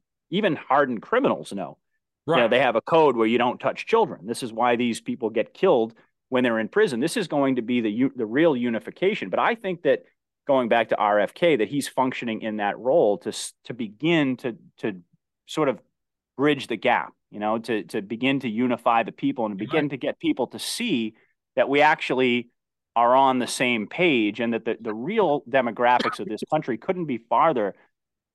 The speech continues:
Speaker 1: from what the M S M tries to shove down our throats, that, you know, sixty plus percent of the people out there believe
Speaker 2: Right.
Speaker 1: the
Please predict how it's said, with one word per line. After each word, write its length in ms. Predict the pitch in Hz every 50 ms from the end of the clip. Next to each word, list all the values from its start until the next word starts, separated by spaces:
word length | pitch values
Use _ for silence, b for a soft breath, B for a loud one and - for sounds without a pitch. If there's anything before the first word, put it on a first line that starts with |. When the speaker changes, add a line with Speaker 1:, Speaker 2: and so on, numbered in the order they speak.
| _ _
Speaker 1:
from 160 | 151 139 135
what 180 | 127 139 127 -
the 160 | 135 131 -
M 160 | 123 127 123
S 220 | 120 113 107 - -
M 180 | 131 120 117
tries 460 | 107 - 123 113 110 107 107 104 - -
to 320 | - 117 104 107 98 - _ _
shove 360 | - - - 147 127 113 110
down 200 | 110 107 104 104
our 100 | 98 95
throats, 320 | - 170 175 131 92 - -
that, 200 | 98 90 - 117
you 60 | 98
know, 80 | 80 -
sixty 480 | - - - 143 - - - 127 120
plus 300 | 117 - 135 120 107 -
percent 520 | - 117 107 - - - 156 143 127 113 113
of 140 | 113 98 98
the 60 | -
people 420 | _ - 208 226 226 139 117 113
out 160 | 101 95 95
there 120 | 107 104 104
believe 680 | 98 107 101 101 120 165 202 190 143 117 110 107 - b b b b _ _ -
Speaker 2:
Right. 220 | - 156 95 - -
Speaker 1:
the 80 | -